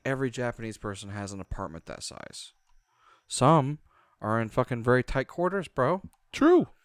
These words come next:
Speaker 1: How's a kid gonna be able to fucking drive this giant ass fucking R C car
Speaker 2: Not everybody
Speaker 1: around
Speaker 2: gets
Speaker 1: their house
Speaker 2: everything.
Speaker 1: that may or may not be clean enough for it to even go anywhere?
Speaker 2: Not
Speaker 1: Because
Speaker 2: everybody
Speaker 1: right now,
Speaker 2: gets everything, Austin.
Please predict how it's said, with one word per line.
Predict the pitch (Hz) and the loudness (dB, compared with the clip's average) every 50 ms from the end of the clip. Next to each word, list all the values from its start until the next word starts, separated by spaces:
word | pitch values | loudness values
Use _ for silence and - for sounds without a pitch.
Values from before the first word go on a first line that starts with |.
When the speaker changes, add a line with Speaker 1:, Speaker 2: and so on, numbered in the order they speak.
| _ _ _ _ _ _ _ _ - - | _ _ _ _ _ _ _ _ -20 -20
Speaker 1:
How's | - - 139 143 156 170 165 | -12 -2 0 2 2 2 0
a | 175 | -2
kid | - - - 202 208 185 147 143 156 165 165 - _ _ _ _ _ _ _ _ _ _ | -4 0 2 4 6 6 4 4 2 -2 -10 -16 _ _ _ _ _ _ _ _ _ _
gonna | - 139 143 147 | -4 -2 -2 0
be | 147 143 151 | 2 2 2
able | 160 165 160 151 | 4 2 2 0
to | 139 | -2
fucking | - - 170 160 - 151 143 139 131 - _ _ _ _ _ _ - | 0 0 0 0 0 -4 -6 -6 -10 -12 _ _ _ _ _ _ -6
drive | 113 117 123 139 160 170 156 147 | 0 4 4 6 6 4 2 0
this | 160 147 - - - - _ _ - 110 113 113 113 117 120 110 | -2 -2 -2 -2 -6 -10 _ _ -20 -18 -14 -10 -8 -8 -8 -8
giant | 107 - 131 127 143 160 165 165 160 160 | -4 -2 0 2 4 4 2 2 2 2
ass | 160 160 156 143 - | 2 2 0 0 0
fucking | - 175 165 - - | 0 0 2 2 0
R | 139 139 147 139 | 0 0 0 0
C | - - 160 160 | 0 -2 -4 -4
car | - - 117 101 98 104 | -2 0 0 2 2 4
Speaker 2:
Not | 147 196 240 262 | 6 6 6 6
everybody | 277 269 254 254 269 214 220 214 214 247 | 6 6 4 4 4 6 6 6 6 8
Speaker 1:
around | 139 135 143 156 165 165 | 8 8 6 6 4 4
Speaker 2:
gets | 160 | 4
Speaker 1:
their | - 233 | 4 4
house | 175 160 165 170 117 120 - | 6 6 4 4 4 2 2
Speaker 2:
everything. | 160 156 175 196 208 196 - | 4 4 4 2 0 -2 2
Speaker 1:
that | 123 127 - - _ _ _ _ - - - - | 2 2 2 0 _ _ _ _ -16 -12 -10 -8
may | 117 110 113 117 120 120 135 147 165 | -4 -2 0 2 4 4 6 8 8
or | 175 170 | 8 8
may | 165 160 160 | 8 6 6
not | 165 170 165 165 | 6 6 4 4
be | 143 | 2
clean | - - - 143 156 156 | 0 0 -2 0 0 0
enough | 147 135 131 127 123 - | 0 2 2 2 0 0
for | - 143 | 0 -2
it | 123 - | -2 -2
to | - - | -2 -2
even | 127 131 139 123 | -2 -2 -2 -4
go | 110 107 - 104 117 123 120 | -6 -2 -2 -2 0 0 -2
anywhere? | 101 95 85 78 64 60 69 85 104 - - - - - _ _ _ _ _ _ _ _ _ _ - | -4 -4 -4 -6 -6 -6 -6 -6 -8 -8 -10 -16 -20 -20 _ _ _ _ _ _ _ _ _ _ 4
Speaker 2:
Not | 226 254 | 6 8
Speaker 1:
Because | - 185 185 277 | 10 10 10 10
Speaker 2:
everybody | 277 165 190 247 247 214 | 10 12 12 12 12 10
Speaker 1:
right | 233 240 | 10 10
now, | 226 208 | 10 10
Speaker 2:
gets | 190 175 | 10 10
everything, | 196 220 233 220 220 196 - - 185 175 160 151 | 10 10 10 10 8 8 8 8 8 8 8 6
Austin. | 156 160 170 160 - - 196 202 208 202 | 6 6 6 6 6 6 6 6 6 4